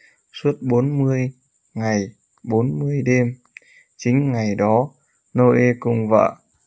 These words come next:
các con trai, Sem, Cham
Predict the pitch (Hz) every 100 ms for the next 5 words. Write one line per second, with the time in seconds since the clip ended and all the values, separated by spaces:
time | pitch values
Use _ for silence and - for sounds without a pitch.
0 | - - 147 - 127 127 123 127 123 127
1 | 127 _ _ _ _ _ _ - - 135
2 | 127 127 127 _ _ _ - 131 127 127